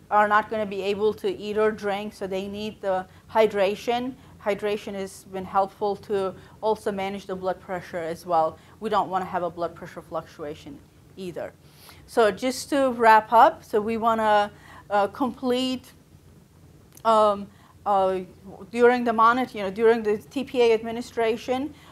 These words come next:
you wanna continue with your neuro checks, vital signs. At any time, if your patient is exhibiting, uh, worsening of symptoms, uh, neurological deficit, or headache, nausea, vomiting,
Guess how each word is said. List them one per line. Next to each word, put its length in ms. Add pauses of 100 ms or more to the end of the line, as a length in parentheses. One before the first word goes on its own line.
(120)
you 160
wanna 240
continue 520
with 180
your 160
neuro 340
checks, 420
vital 360
signs. 480 (320)
At 180
any 320
time, 400
if 180
your 140
patient 440
is 120
exhibiting, 800 (400)
uh, 480
worsening 600
of 160
symptoms, 880 (120)
uh, 360
neurological 760
deficit, 840
or 400 (300)
headache, 680 (280)
nausea, 440
vomiting, 640